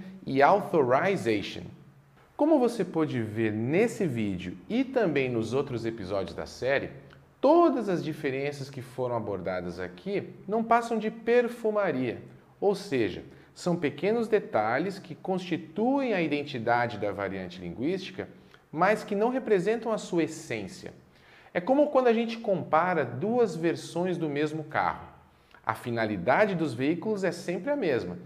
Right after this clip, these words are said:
te levar do ponto A pro ponto B. O que pode mudar são os opcionais.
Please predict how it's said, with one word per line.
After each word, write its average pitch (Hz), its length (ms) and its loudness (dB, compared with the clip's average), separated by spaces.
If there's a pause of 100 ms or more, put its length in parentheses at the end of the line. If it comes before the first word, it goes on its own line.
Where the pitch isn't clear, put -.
(220)
te - 140 -6
levar 113 300 4
do 104 100 0
ponto 98 400 -4
A - 440 4 (140)
pro 180 140 -4
ponto 170 380 -4
B. 139 380 2 (380)
O 143 80 -6
que 156 160 -6
pode 233 600 8
mudar 180 420 6
são 127 400 -2
os 127 120 0
opcionais. 151 760 2